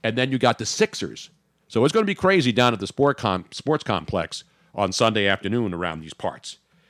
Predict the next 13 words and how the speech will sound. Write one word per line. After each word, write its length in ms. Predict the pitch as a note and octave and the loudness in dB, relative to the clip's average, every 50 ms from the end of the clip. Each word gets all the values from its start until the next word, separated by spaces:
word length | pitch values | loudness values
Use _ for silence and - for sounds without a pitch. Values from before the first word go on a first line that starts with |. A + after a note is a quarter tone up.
| _ _ - | _ _ -2
And, 120 | C3 C3 | 0 0
of 60 | B2 | 2
course, 180 | - C#3+ C3 - | 2 2 2 4
Sunday's 300 | - C#3+ C3 C3+ A#2+ A#2 | 4 2 4 2 2 2
also 240 | C3 A#2+ - B2+ G#2+ | 2 0 0 -2 -2
Cinco 400 | - - - D3 C#3+ B2 C3 A#2+ | -2 0 0 0 0 -2 -4 -2
de 100 | G#2 G#2+ | 0 0
Mayo. 600 | G2+ A#2+ D3 E3 D3 F2 C3 A2 A2+ - - _ _ _ _ _ _ _ _ _ _ _ _ _ | 2 4 4 4 2 2 0 -4 -8 -12 -16 _ _ _ _ _ _ _ _ _ _ _ _ _
And 160 | - C3+ A#2+ | 0 0 2
Saturday's 500 | - - D3 C#3 C#3 C3+ B2+ B2+ A#2+ - | 2 2 2 4 4 4 4 4 2 2
the 40 | A#2 | 2
Kentucky 420 | - B2 A2+ - C3 A#2 - A#2 | 0 0 2 2 2 0 0 -4
Derby. 640 | G2 D#2+ B2 C3 D#3 D#3 C3 - - - - _ | -4 0 2 4 4 4 2 0 -6 -12 -16 _